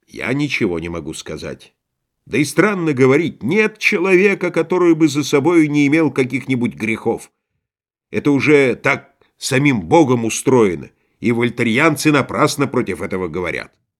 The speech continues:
Амос Фёдорович: «Что ж вы полагаете, Антон Антонович, грешками?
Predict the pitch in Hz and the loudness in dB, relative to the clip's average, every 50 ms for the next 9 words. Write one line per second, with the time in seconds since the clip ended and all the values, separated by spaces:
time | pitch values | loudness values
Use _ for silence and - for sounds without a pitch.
0 | _ _ _ _ _ _ _ _ _ _ _ _ _ _ _ _ _ _ _ _ | _ _ _ _ _ _ _ _ _ _ _ _ _ _ _ _ _ _ _ _
1 | _ _ _ _ _ _ _ _ _ _ _ _ _ _ _ _ _ _ _ _ | _ _ _ _ _ _ _ _ _ _ _ _ _ _ _ _ _ _ _ _
2 | _ _ _ _ - 123 131 139 135 139 - - - 127 101 73 - - - - | _ _ _ _ -4 0 0 0 0 -2 -6 -2 0 0 0 0 -4 -10 -12 -12
3 | - - - - _ _ _ _ _ _ _ - - - 110 147 123 120 143 139 | -12 -12 -14 -16 _ _ _ _ _ _ _ -18 -6 -2 0 0 2 2 0 2
4 | - 127 127 131 127 131 139 139 127 127 135 135 135 120 131 131 131 135 131 127 | 2 4 4 4 4 4 4 2 2 2 0 0 0 0 0 0 2 2 2 2
5 | 113 131 127 120 101 - - 85 - 120 110 123 117 - - - 120 - - - | 2 2 0 0 0 -4 -6 -6 -4 -4 -2 -2 -2 -2 0 2 0 0 0 -2
6 | - - - _ | -10 -20 -20 _